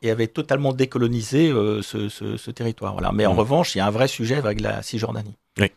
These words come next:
Speaker 2: Euh, su-, sur, euh, euh, Alexis, euh, Poulain, justement, on, euh, sur, euh, cette mutation de, euh, l'impérialisme américain, euh, est-ce que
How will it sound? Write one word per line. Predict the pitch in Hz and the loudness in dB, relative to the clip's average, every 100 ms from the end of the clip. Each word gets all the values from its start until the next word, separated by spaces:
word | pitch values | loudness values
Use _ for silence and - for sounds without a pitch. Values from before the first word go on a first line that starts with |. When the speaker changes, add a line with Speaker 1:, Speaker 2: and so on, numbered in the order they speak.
| _ - - - | _ -20 -18 0
Speaker 2:
Euh, | 110 110 | 0 2
su-, | - - | 0 2
sur, | - 180 165 | 2 2 4
euh, | 156 139 131 131 113 113 120 85 | 4 6 6 4 4 2 4 4
euh, | |
Alexis, | 131 139 - 151 | 4 2 0 2
euh, | 143 127 | 2 2
Poulain, | 156 185 | 2 2
justement, | 151 131 151 165 107 | 2 0 0 2 2
on, | 127 123 | 0 4
euh, | 123 117 - | 4 4 0
sur, | 110 - 143 131 | -2 2 4 4
euh, | 123 117 - - | 4 2 -2 -10
cette | - 131 - | -2 0 2
mutation | 165 170 156 - 175 165 _ | 2 2 2 2 0 -2 _
de, | 113 127 | 0 4
euh, | 143 127 113 | 6 6 6
l'impérialisme | 127 151 131 139 143 - 120 117 | 4 2 2 2 2 0 2 2
américain, | 131 135 135 123 165 196 - - - - - | 4 2 2 2 0 0 -6 -12 -12 -16 0
euh, | 143 - | 2 4
est-ce | 170 - | 2 2
que | - 214 220 | 2 2 2